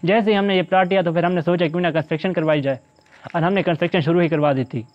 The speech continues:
लेकिन हमारे साथ ये सोसाइटीज़ जो हैं, वो हमें बताते थे कि यहाँ जिन्नात का साया है, लेकिन हमने किसी पर यकीन नहीं किया, क्योंकि इतनी अच्छी जगह हमें इतने कम पैसों में मिल रही थी, तो क्यों हम ना, ना, ना, ना लेते।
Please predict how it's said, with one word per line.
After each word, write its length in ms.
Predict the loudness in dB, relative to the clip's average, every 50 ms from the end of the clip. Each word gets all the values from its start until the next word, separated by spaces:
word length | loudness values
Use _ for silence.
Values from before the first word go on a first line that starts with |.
| _ _ -20 -20 -18 -6 -2
लेकिन 240 | -2 0 0 0 0
हमारे 300 | 0 0 -2 -2 -2 -2
साथ 260 | -2 0 0 0 0 2 0
ये 100 | -2 -2
सोसाइटीज़ 500 | -2 -2 0 0 0 2 0 0 -2 0
जो 100 | -2 -2
हैं, 80 | 0
वो 80 | 0 0
हमें 200 | 0 0 0 -2
बताते 320 | -2 0 0 0 0 -2
थे 140 | -2 -2 -4
कि 120 | -4 -4
यहाँ 200 | -4 -2 -2 -2
जिन्नात 400 | -2 -2 -2 -2 0 0 -2 0
का 100 | -2 -4
साया 340 | -2 2 2 2 4 2 2
है, 180 | 0 -4 -10 -14 _ _ _ _ _ _ _ _ _ _ -4
लेकिन 180 | -4 -2 0 -2
हमने 200 | 0 0 -2 -2
किसी 200 | -2 -2 -2 0
पर 120 | 2 2
यकीन 280 | 2 0 0 0 0 0
नहीं 180 | 0 -2 -2
किया, 200 | -4 -4 -6 -4 -2
क्योंकि 240 | -2 -2 0 0
इतनी 180 | 0 0 0 0
अच्छी 220 | 0 0 0 0
जगह 200 | 0 2 2 2
हमें 180 | 2 2 0 -2
इतने 180 | -2 -2 -4 -4
कम 220 | -2 -2 -2 0
पैसों 260 | 0 0 0 0 0
में 60 | 0
मिल 120 | 0 0 0
रही 180 | 0 0 -2
थी, 120 | -2 -2 -2
तो 100 | -4 -4
क्यों 220 | -2 -2 -2 0
हम 100 | 0 0
ना, 200 | 0 0 0 0
ना, 140 | 0 -2 -4
ना, 180 | -2 0 0 0
ना 200 | 2 2 2 2
लेते। 320 | 0 -2 -4 -4 -10